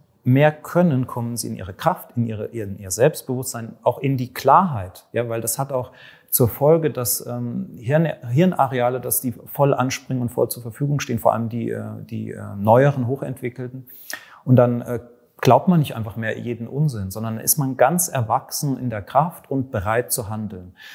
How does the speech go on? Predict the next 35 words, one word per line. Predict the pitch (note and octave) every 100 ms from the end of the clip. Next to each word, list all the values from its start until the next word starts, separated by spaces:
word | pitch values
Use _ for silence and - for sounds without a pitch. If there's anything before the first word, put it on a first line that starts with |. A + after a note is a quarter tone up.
| - - _
Und | C3 C3 B2+
eine | C3 B2+
Bevölkerung, | A#2+ F3 G#3 - D#3 C3+
die | A#2+
in | B2
diesem, | A2 C#3+ E3 D#3
in | B2
diesem | B2 F3 G3 D#3
biologischen | B2+ A#2+ E3+ F#3 F3
Zustand | D3+ A#3+ B3 A#2 G2
ist, | F#2+ F2 - -
auch | G#2 G#2+ - -
psychischen | D3 E3+ A2+ G2
Zustand | - - G2
kann | -
man | G2 G#2+
auch | C3+
sagen, | - F#2+ F#2+
aber | G2
es | G#2
ist | A#2
eigentlich | - - D#3+
ein | C#3
biologischer | B2 A2+ - - -
Zustand, | - - - G#2 A#2+ - _ _ _ _ _ _ - - -
die | B2+
würde | D#3 E3
niemals, | E3+ G3 G#3 G#3 F#3 G#2 - -
niemals | D3+ G3+ A3 F#3+ F#3 G3+ D#3 -
irgendwelche | D3+ F3 D#3 D3+
Kasper | - E3+ - - F#2+ G#2+ -
in | C3+ C3 B2 - - - -
verantwortungsvolle | - - C#3+ D3 C#3+ C#3+ - C3+ B2+
Positionen | C3+ B2+ B2+ - G3+ F#3+
bringen. | - F#2